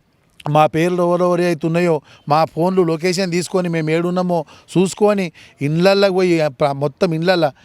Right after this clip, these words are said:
రాత్రికి పదకొండు గంటల, పన్నెండు గంటల రాత్రి పోయి పోలీసు వాళ్ళు ఇళ్ళకి వెళ్ళి ఎత్తుకొస్తే ఇంట్లో భార్య పిల్లలు భయపడరా,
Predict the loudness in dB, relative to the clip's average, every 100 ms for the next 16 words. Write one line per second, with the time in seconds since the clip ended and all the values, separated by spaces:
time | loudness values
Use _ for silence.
0 | -14 -2 0 0 -4 -2 0 0 0 -2
1 | -2 -2 0 -2 -2 -2 0 0 0 0
2 | -2 -4 -2 -2 -2 -2 -2 -2 -2 -2
3 | -4 -6 -4 -6 -2 -4 -4 -10 -20 -8
4 | -6 0 0 2 2 2 0 0 -2 0
5 | 0 0 -2 -4 -4